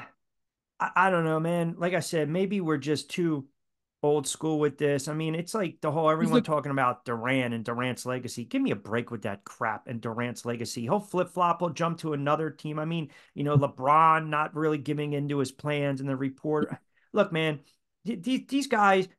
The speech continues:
Speaker 1: no doubt, all-time greats, man. They're going to Naismith Basketball Hall of Fame, write it in. And, you know, Embiid, for the most part,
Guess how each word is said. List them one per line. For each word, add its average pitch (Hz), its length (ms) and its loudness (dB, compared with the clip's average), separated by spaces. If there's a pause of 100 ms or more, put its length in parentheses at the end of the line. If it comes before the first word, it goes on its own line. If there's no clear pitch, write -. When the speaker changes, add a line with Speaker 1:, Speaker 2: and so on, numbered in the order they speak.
Speaker 1:
no 202 240 2
doubt, 139 380 2
all-time 180 600 2
greats, 123 320 -6
man. 110 300 -6 (440)
They're 156 100 2
going 202 600 4
to 135 100 -6
Naismith 147 520 -2
Basketball 135 460 -2
Hall 127 160 -2
of 110 80 -8
Fame, 143 540 -4
write 139 340 0
it 135 100 0
in. 131 340 0 (280)
And, 156 380 0 (140)
you 202 60 -2
know, 190 120 4
Embiid, 185 580 0
for 202 80 0
the 190 80 0
most 180 300 2
part, 196 320 4